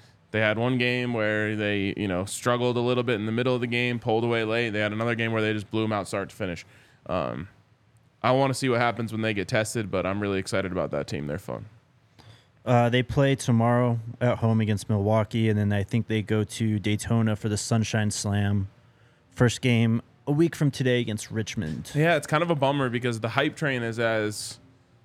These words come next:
Speaker 1: high as it's ever been, uh, a-, at least since the nineties for me, for Colorado women's basketball. And they don't have a home game again until the twenty-eighth.
Speaker 2: Yeah.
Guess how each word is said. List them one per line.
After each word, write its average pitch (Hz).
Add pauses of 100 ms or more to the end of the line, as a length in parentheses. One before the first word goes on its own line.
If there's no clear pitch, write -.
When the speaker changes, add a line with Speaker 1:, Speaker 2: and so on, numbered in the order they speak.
(100)
Speaker 1:
high 135
as 143
it's 131
ever 127
been, 101
uh, 98
a-, -
at 107
least 120
since 110
the 104
nineties 104
for 107
me, 95
for 92
Colorado 98
women's 98
basketball. 123 (600)
And 123
they 127
don't 143
have 147
a 135
home 131
game 127
again 120
until 117
the 104
twenty-eighth. 113
Speaker 2:
Yeah. 117